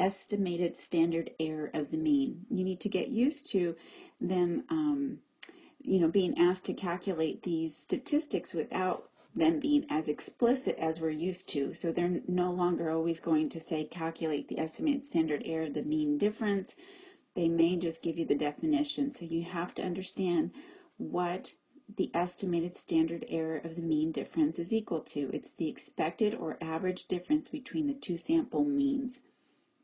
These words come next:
So that's what we're calculating. And then they give us an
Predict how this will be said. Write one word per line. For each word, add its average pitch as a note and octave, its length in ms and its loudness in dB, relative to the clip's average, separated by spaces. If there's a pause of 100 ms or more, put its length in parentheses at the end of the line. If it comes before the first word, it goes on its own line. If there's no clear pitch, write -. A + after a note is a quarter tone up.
(800)
So - 140 -2
that's G3+ 240 2
what - 140 -2
we're F3 120 -2
calculating. D3+ 680 -4
And D#3 200 0
then F3 280 -2
they F3 120 2
give F3+ 200 0
us F3+ 140 0
an F#3+ 160 2